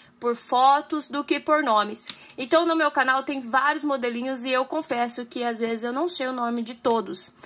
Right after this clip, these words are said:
Então, essa dica vai ajudar vocês também, porque muitas vezes as pessoas mandam pra mim, "Ah, você tem esse modelinho?" Eu olho pra ele e falo, "Tenho." Aí a pessoa fala, "Como é o nome dele?" Eu, no momento, não, não lembro.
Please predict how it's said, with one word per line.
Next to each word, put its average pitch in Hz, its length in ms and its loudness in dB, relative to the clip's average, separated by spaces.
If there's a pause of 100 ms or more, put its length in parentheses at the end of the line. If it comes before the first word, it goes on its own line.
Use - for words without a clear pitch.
(280)
Então, 247 240 0
essa 285 220 0
dica 277 320 -4
vai 262 220 2
ajudar 254 340 0
vocês 254 380 -6
também, 233 420 -2 (180)
porque - 180 -4
muitas 254 300 0
vezes 247 260 0
as 240 160 -2
pessoas 240 340 -6
mandam 233 260 -2
pra 233 200 -2
mim, 233 180 -2
"Ah, 269 160 2
você 294 160 -2
tem 302 200 -2
esse 285 160 -6
modelinho?" 226 600 -4 (420)
Eu 247 160 2
olho 277 300 4
pra 269 140 -2
ele 277 180 0
e - 20 -14
falo, 247 280 2
"Tenho." 262 580 -2
Aí 220 160 0
a 240 60 -4
pessoa 262 260 -2
fala, 240 280 2
"Como 370 260 4
é 349 60 6
o 320 60 4
nome 277 260 0
dele?" 208 440 -2 (540)
Eu, 311 260 4
no 349 80 4
momento, 302 540 0
não, 311 440 2
não 311 200 0
lembro. 214 440 0